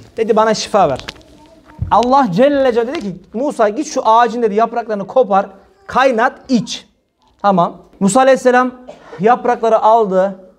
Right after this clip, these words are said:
topladı, kaynattı, içti, iyileşti. İkinci kez aynı hastalığa yakalanınca gitti ağaca, yaprakları topladı, kaynattı, içti, iyileşmedi. Dedi ki, "Ya Rabbi, geçen hastalanmıştım. Sen dedi ki şu ağaca git, kaynat, iç,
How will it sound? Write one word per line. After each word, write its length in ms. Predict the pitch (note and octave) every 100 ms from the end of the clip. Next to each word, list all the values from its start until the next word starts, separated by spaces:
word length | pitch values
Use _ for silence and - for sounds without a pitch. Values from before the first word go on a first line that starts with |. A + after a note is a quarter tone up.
| _
topladı, 440 | G#3 A3+ A3+ F3+ F3+
kaynattı, 360 | A3+ A3 G#3
içti, 200 | G3 -
iyileşti. 560 | C4 B3+ G#3+ D#3 - A2 -
İkinci 380 | F3 B3 D4 E4+
kez 160 | C#4+ G3+
aynı 260 | B3+ D#4+ C4+
hastalığa 320 | B3+ B3 A#3
yakalanınca 440 | A#3+ B3+ A#3+ A3+
gitti 280 | B3 A#3+ -
ağaca, 500 | A3 A3 G#3 D#3 G#3 - - _ _ _ F#3
yaprakları 540 | G3 G3+ A3 A3 G#3
topladı, 360 | G#3 G#3 E3 -
kaynattı, 420 | A3+ G#3+ G3 G3+
içti, 200 | F#3 C4+
iyileşmedi. 640 | C4+ C#4 D4+ A#3 E3+ B2+ - - -
Dedi 220 | F3 B3+
ki, 80 | C4
"Ya 200 | C#4 D#4+
Rabbi, 380 | C#4+ G3+ A3 - -
geçen 260 | F#3+ G3 C4
hastalanmıştım. 760 | C4 C4+ C#4 D4 D4+ A3+ A3+ - - -
Sen 220 | A#3+ A#3+
dedi 180 | C4 C4
ki 80 | B3
şu 140 | C4+
ağaca 300 | A#3+ B3 B3+
git, 400 | B3 B3+ _ _
kaynat, 320 | A3+ A#3+ B3
iç, 240 | B3+ B3